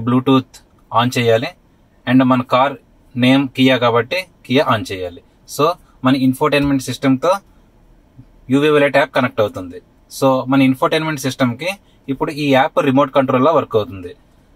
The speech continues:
ఫ్రంట్ సీట్ లో ఉన్న వాళ్ళకి infotainment system పక్కనే ఉంటుంది కాబట్టి యాక్సెస్ చేయొచ్చు. But బ్యాక్ సీట్ లో కూర్చున్న వాళ్ళకి యాక్సెస్ చేయడం కొంచెం difficult గా ఉంటుంది కాబట్టి ఈ యాప్ బాగా యూజ్ అవుతుంది.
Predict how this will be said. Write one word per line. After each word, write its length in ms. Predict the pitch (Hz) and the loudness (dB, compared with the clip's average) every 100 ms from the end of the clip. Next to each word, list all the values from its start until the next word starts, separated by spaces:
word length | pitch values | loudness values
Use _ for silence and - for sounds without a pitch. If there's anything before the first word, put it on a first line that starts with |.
| _ _ | _ _
ఫ్రంట్ 220 | 131 135 - | 0 0 0
సీట్ 180 | 160 160 | -2 0
లో 40 | 156 | 0
ఉన్న 100 | 151 151 | 2 0
వాళ్ళకి 200 | 147 143 | 0 -4
infotainment 500 | 131 147 147 147 139 | -4 -2 -2 -2 -2
system 220 | 143 - 135 | -4 -4 -2
పక్కనే 240 | 131 139 139 | -2 0 0
ఉంటుంది 220 | 131 135 131 | 2 2 2
కాబట్టి 200 | 127 120 | 2 0
యాక్సెస్ 240 | - 127 - | -2 -6 -2
చేయొచ్చు. 360 | 113 107 160 165 - _ 127 | -2 -2 -6 -10 -14 _ -2
But 100 | 131 120 | 0 0
బ్యాక్ 180 | 120 - | -2 -2
సీట్ 160 | 143 143 | -6 -4
లో 60 | 143 | -4
కూర్చున్న 300 | 139 123 139 139 | -4 -2 0 2
వాళ్ళకి 280 | 135 131 131 120 | 0 0 0 0
యాక్సెస్ 260 | - - | -2 -4
చేయడం 180 | 131 131 131 | -2 0 0
కొంచెం 180 | 123 113 | -2 -4
difficult 300 | - 135 131 | -4 -4 0
గా 40 | 135 | 2
ఉంటుంది 220 | 131 123 120 | 2 0 0
కాబట్టి 340 | 113 117 - - - _ 123 | 0 0 -4 -8 -10 _ -4
ఈ 20 | 120 | 2
యాప్ 160 | 131 135 120 | 2 2 0
బాగా 180 | 123 127 | 2 0
యూజ్ 160 | 113 110 | 0 -2
అవుతుంది. 340 | 107 92 87 | -2 -8 -18